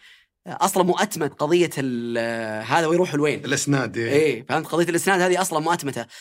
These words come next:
Speaker 1: فنسبة إن كانت تضمن أن التيكت هذه بتجيك مرة منخفضة.
Speaker 2: طيب، الآن، آه، أنا عم-، حق د-، دعم
Speaker 1: دعم
Speaker 2: فني
Speaker 1: فني.
Speaker 2: وصلتك فوق الخمسين فاتورة، وش يصير فيك بعدين؟
Speaker 1: آه، خلاص، الآن أحولك على حقين نجاح التجار يسمونهم.
Speaker 2: مم.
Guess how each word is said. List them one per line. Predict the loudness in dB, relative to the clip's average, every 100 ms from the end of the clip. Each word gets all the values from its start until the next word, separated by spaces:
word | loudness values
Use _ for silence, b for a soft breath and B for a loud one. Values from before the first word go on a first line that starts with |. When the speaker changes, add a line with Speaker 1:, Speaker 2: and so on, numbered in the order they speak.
| B
Speaker 1:
فنسبة | 2 2 4 2 2 0
إن | 0
كانت | 0 0
تضمن | 2 4
أن | 4
التيكت | 2 2 2
هذه | 2
بتجيك | 2 2 2 2
مرة | 2
منخفضة. | 2 -2 -4 2
Speaker 2:
طيب، | 2 4
الآن، | 2 2
آه، | 0 0 0 2 2
أنا | 2
عم-، | 2 2 2 2 2
حق | 0
د-، | -2 0
دعم | 0 2
Speaker 1:
دعم | 2 2
Speaker 2:
فني | 2 4 4 4 2 -2
Speaker 1:
فني. | -2
Speaker 2:
وصلتك | 0 2 0 -2 0
فوق | -2
الخمسين | 0 -2 0
فاتورة، | 0 0 2
وش | 2
يصير | 0 -2
فيك | -2
بعدين؟ | -2 -2 -4 -14 _ _ _ -2
Speaker 1:
آه، | 0 -2 -4 B -2
خلاص، | 2 2 0
الآن | 0 2 0
أحولك | -2 2 2 2
على | 0 0 0 -4 B B
حقين | -8 -4 0 0
نجاح | 2 2 0
التجار | -8 -6 -6
يسمونهم. | -6 -12 -14 -16 _ _ -4
Speaker 2:
مم. | -4 -4